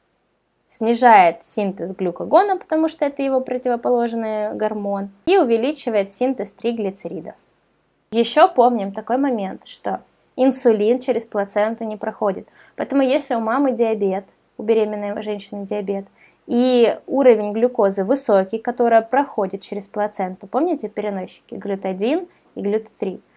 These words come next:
то ребёнок, панкреатическая железа плода ребёнка, компенсаторно будет стим-, э, секретировать больше инсулина в ответ на высокий уровень глюкозы. И когда ребёнок родится, железа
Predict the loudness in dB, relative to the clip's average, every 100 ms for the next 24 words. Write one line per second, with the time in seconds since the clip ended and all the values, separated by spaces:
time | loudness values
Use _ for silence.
0 | -20 -20 _ _ 0 6 6 8 6 6
1 | 2 -2 -8 -10 -6 -6 -8 -10 -6 -4
2 | -2 -2 0 2 2 0 -4 -2 0 2
3 | 0 0 -4 -4 -6 -16 -12 -10 -8 -6
4 | -4 6 6 6 0 -6 -2 0 0 -2
5 | -8 -6 -4 -2 -2 0 -2 -4 -10 -12
6 | -2 0 2 0 2 2 2 -2 -8 -2
7 | 0 0 -2 -4 -8 -8 -6 -6 -8 -4
8 | -6 -4 -6 -4 -6 -6 -8 -4 -6 -6
9 | _ -20 -14 -8 -2 4 6 6 6 4
10 | 4 0 -4 -4 2 2 2 -2 -6 -6
11 | _ _ _ _ _ -16 -4 2 2 6
12 | 8 8 6 4